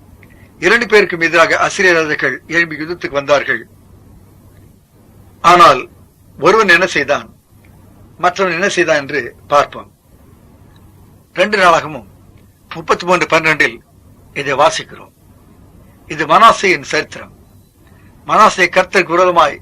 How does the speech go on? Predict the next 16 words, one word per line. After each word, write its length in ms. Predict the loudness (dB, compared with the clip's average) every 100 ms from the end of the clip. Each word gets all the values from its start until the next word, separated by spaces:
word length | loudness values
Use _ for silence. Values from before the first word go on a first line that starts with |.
| -14
சில 260 | -8 -6
காரியங்களை 380 | 0 0 0 -4
செய்தான். 360 | -6 -6 -10 -12 _ -20 -20 -20 _ -20 _ _ _
கர்த்தர் 380 | -2 -2 0 0
எச்சரிக்கை 460 | 0 0 0 0 0
செய்தும் 420 | -2 -4 -6 -4
அவன் 220 | -4 -2
மனம் 240 | -2 -4 -4
திரும்பவில்லை. 560 | -6 -6 -8 -10 -16 -20 _ _ _ _ _ _
ஆகியால் 340 | 2 2 2 0
கர்த்தர் 480 | 0 0 -2 -4 -6 _
அசிரிய 440 | -8 -4 0 2 4
ராஜாவை 560 | 2 2 0 -2 -8 -8
அவனுக்கு 320 | -6 -6 -6
விரோதமாக 440 | -2 0 2 0 0
எழும்ப 400 | -4 -4 -6